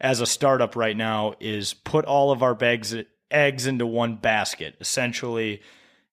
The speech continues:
all the time we have needs to go into whatever's gonna help us grow the fastest and get us to doing this full time so we can entertain you guys at all hours of the day, um, the quickest.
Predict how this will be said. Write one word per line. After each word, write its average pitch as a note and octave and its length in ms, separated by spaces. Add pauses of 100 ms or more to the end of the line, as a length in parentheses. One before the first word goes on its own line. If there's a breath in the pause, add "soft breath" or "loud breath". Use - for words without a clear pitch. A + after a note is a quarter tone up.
(160)
all D3+ 240
the D#3 80
time D3 260
we B2+ 140
have B2 280
needs A2+ 220
to - 100
go G#2+ 240
into G#2+ 220
whatever's G#2+ 540
gonna G#2+ 200
help G2+ 300
us G2 160
grow G#2 240
the F#2+ 80
fastest B2+ 640
and G2+ 160
get A2+ 160
us G#2+ 200
to - 100
doing G#2+ 320
this G#2 160
full G#2+ 260
time A2 320
so G#2 140
we G2 80
can G2 180
entertain G2 480
you F#2 120
guys F#2 360
at F#2 140
all A#2+ 240
hours G#2 380
of F#2+ 80
the F#2+ 80
day, F#2 340 (640 loud breath)
um, G2+ 300
the F2 80
quickest. - 580